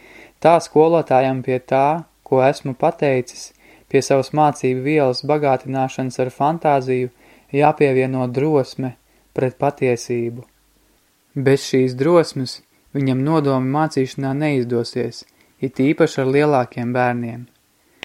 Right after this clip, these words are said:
Bet tam, mani mīļie draugi, kas attīstās kā drosme pret patiesību, ir arī no otras puses jātiek savienotam ar stipru atbildības sajūtu pret patiesību.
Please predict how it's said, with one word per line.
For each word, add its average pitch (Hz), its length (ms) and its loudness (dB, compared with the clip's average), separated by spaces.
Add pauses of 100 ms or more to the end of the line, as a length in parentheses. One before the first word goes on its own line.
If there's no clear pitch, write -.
(260)
Bet 131 260 0
tam, 165 320 0
mani 139 200 -2
mīļie 139 380 0
draugi, 131 540 0 (400)
kas - 160 -4
attīstās 139 680 2
kā 131 180 0
drosme 135 600 0 (760)
pret 131 220 0
patiesību, 127 840 0 (300)
ir 139 120 0
arī 135 200 4
no 131 200 0
otras 160 280 -2
puses - 420 -4
jātiek 143 460 0
savienotam 131 760 0
ar 127 120 -6
stipru 151 440 -2
atbildības 127 720 0
sajūtu 127 500 -4
pret - 200 -8
patiesību. 123 760 -4